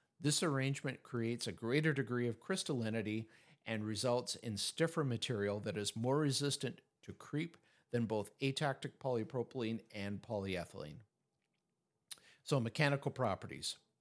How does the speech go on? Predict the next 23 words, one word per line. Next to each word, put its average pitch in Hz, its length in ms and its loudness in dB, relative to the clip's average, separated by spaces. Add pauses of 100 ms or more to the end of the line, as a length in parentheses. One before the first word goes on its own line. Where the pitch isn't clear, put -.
(760)
The 127 80 -2
density 160 500 4
of 123 120 0
polypropylene 165 880 0
is 123 220 -2
between 113 480 0
point 113 480 -2 (500)
eight 135 280 -2 (140)
nine 110 340 0
five 123 540 2 (140)
to - 80 -16
point 117 320 -2
nine 101 220 -2
three, 139 400 0 (180)
so 110 400 2 (140)
still 117 440 2
less 117 240 6
than 104 220 0
one. 139 380 0 (180)
So 120 240 0
an 92 100 -2 (220)
unfilled, 139 840 2
so 110 380 4